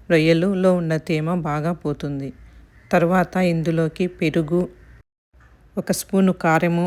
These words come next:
ఒక స్పూను ధనియాల పొడి, కొంచెం పసుపు వేసుకోవాలండి. పసుపు మ్యారినేషన్‌లో వేసాము కాబట్టి, ఇప్పుడు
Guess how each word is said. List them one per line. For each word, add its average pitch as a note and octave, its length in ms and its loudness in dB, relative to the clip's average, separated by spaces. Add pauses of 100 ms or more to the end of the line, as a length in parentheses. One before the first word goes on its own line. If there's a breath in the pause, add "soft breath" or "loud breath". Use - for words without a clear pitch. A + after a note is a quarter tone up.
(100)
ఒక D#3+ 160 -4
స్పూను F#3+ 400 0
ధనియాల E3 420 0
పొడి, E3 300 -2 (540 soft breath)
కొంచెం F3+ 460 2
పసుపు E3 420 -2
వేసుకోవాలండి. D3 960 0 (340 loud breath)
పసుపు F3 340 2
మ్యారినేషన్‌లో F3+ 800 2
వేసాము D#3+ 500 0
కాబట్టి, D3 480 -4 (340 loud breath)
ఇప్పుడు E3+ 340 -2